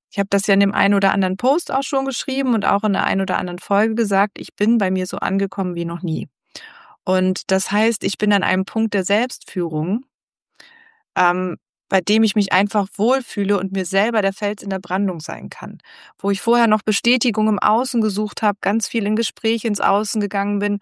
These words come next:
um eine Bestätigung zu meinen Gedanken zu bekommen, zu dem, was ich denke und zu dem, was ich fühle und meine, also immer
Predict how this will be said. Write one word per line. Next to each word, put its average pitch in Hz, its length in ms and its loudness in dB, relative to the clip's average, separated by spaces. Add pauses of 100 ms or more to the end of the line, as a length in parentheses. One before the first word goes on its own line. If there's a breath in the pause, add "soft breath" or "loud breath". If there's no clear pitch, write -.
(260 loud breath)
um 202 140 0
eine 202 240 0
Bestätigung 208 640 -2
zu - 180 -10
meinen 190 240 2
Gedanken 233 400 0
zu 202 140 -6
bekommen, 175 400 -2
zu - 100 -6
dem, 190 240 2
was 180 140 0
ich - 180 -6
denke 220 400 2
und 180 160 -4
zu 175 100 -10
dem, 185 240 -2
was 180 160 -4
ich 175 120 -6
fühle 214 260 2
und 185 160 0
meine, 202 400 4
also - 160 -4
immer 175 260 -2